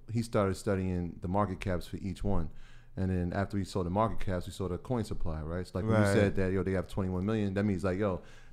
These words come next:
Speaker 1: in this space, that's pretty limited.
Speaker 2: Right.
Speaker 1: But then you'll get a coin that, that'll come out as, like, there's only two thousand of it, right?
Speaker 2: Right.
Speaker 1: Whereas, like, um,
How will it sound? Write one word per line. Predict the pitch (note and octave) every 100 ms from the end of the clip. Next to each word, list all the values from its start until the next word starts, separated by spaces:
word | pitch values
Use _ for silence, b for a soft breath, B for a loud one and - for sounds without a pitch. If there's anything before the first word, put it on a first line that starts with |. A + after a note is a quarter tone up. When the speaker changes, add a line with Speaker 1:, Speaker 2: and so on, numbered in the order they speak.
| b
Speaker 1:
in | A#2 A#2
this | E3+
space, | - A2+ A2
that's | D#3+
pretty | - G#2
limited. | F#2+ D#3 G#2+ F2 D#2
Speaker 2:
Right. | G2 G#2+ G2+ F#2+
Speaker 1:
But | A2+
then | A2+
you'll | B2
get | A2+
a | G2+
coin | - A2 G2+
that, | G2 - -
that'll | G2 G2
come | - G#2
out | G2+ F#2+
as, | F2+
like, | F2+
there's | F#2 F#2
only | F2+
two | -
thousand | - G2+ F2 E2+
of | D#2
it, | D2 - - -
right? | A2
Speaker 2:
Right. | G2
Speaker 1:
Whereas, | F#2 F#2+ F#2+ F#2 E2
like, | F2+ F2 - - - - - -
um, | F#2+ F#2 F2+ E2 E2